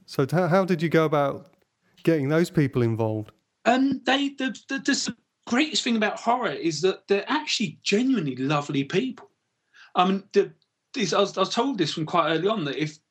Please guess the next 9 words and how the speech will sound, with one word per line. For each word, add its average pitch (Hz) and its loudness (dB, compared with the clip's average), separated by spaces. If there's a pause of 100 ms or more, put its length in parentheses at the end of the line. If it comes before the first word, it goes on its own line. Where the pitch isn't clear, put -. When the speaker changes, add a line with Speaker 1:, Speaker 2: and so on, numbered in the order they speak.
Speaker 2:
people 226 -2
who 175 2 (120)
are 165 4
generally 160 0 (580)
a 156 0
certain 170 0
wage 147 0
per 156 -2
day, 147 -4